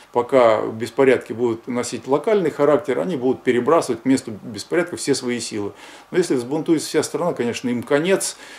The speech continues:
Не знаю, будет ли это позитивным событием. Ну, может быть, может быть, э, чтобы не умирать, то, ну, хотя бы, э, перед смертью разогреться. Э, а то вдруг и смерть отступит в сторону, если мы сметем этот, э,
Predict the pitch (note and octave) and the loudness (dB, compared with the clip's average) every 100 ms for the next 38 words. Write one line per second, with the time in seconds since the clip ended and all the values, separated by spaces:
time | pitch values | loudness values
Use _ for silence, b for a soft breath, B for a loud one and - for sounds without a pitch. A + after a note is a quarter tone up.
0 | B B B A#2+ A#2+ B2+ C3+ C3 D#3+ C#3 | B B B -6 0 2 2 4 6 6
1 | B2 D3 C3 C3 C3 C3 A2+ - B2 - | 6 2 0 2 4 4 4 -4 -4 -2
2 | A#2+ - - B2 D3 G3 G3+ C3+ A2 B2 | -2 -2 0 0 0 0 0 0 2 0
3 | A#2+ A#2+ - A#2 A#2 A#2 E3 F3 B2 C#3+ | 0 -2 -2 -2 0 -2 -2 -2 0 2
4 | C3+ G#2+ A2 G2 - G#2+ B2 A#2 A2 C#3 | 0 -4 -8 -8 -10 -4 -4 -2 0 2
5 | E3+ - A#2+ A2+ G#2+ A2 G#2+ - - - | 2 0 0 2 0 -2 -6 -12 -14 -4
6 | - A#2+ C3 C#3+ B2+ C3+ E3+ E3+ A#2 G#2 | 0 4 6 6 6 6 4 2 -4 -6
7 | A#2+ - A#2+ B2+ A2+ G#2 B B B B | -6 -6 -2 0 0 -2 B B B B
8 | B B2 A#2+ D#3 C3+ C3 D#3 D#3 A#2 A#2 | B 0 2 4 4 4 4 4 4 0
9 | A#2 B2+ B2+ A#2 G#2 - A2 - A#2+ A2 | 0 2 2 2 0 -4 -8 -10 -12 -10
10 | A2+ A#2 - A#2+ F3 C3+ G#2+ C#3+ - A#2 | -10 -6 -4 2 2 2 0 -4 -2 -2
11 | A2+ A2 G2+ C3 B2 A#2 G#2 - A#2 - | 0 -2 -2 0 0 0 -8 -4 -6 -6
12 | - - D3+ B2 A2 A2 G#2+ A2+ A#2+ C3 | -10 -4 -2 -2 -4 -4 -6 -4 0 0
13 | - A#2 G#2 C#3 A#2+ G#2 G#2 B2+ A#2 | -2 -6 -2 0 0 -4 -10 -8 -6